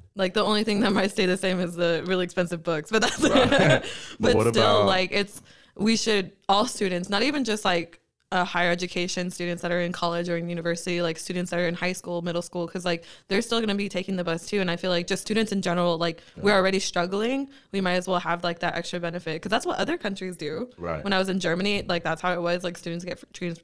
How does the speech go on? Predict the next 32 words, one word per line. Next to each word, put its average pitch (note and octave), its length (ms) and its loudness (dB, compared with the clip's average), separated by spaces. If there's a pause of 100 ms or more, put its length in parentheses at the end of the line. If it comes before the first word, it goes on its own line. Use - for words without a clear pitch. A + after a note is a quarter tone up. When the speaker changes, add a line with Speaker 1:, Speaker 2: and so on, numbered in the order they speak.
Speaker 1:
free F#3+ 240 -2
transportation. F#3+ 840 -4 (500)
Uh, E3+ 240 2
the F3 80 -2
Netherlands, F3+ 460 -2
like, E3 120 -6
students E3+ 300 -10
get F3 100 -4
it F3 60 0
as E3+ 180 -4
well. D#3+ 300 -2
So F3+ 200 0
it's F3 160 -6
like, E3 260 -6 (260)
we F#3 100 -6
might F#3+ 120 0
as G3+ 100 -2
well G#3 100 -2
meet F#3 240 -4
that E3 200 -2
quota F3 260 -4
as F3 200 -4
well E3 460 -2 (340)
with, E3+ 300 -4
like, D#3+ 320 -4 (100)
giving F3 280 -4
free F3 160 -8
pr-, - 80 -12 (120)
transportation E3+ 720 -8
to - 100 -12
other E3 180 -8
students. - 540 -16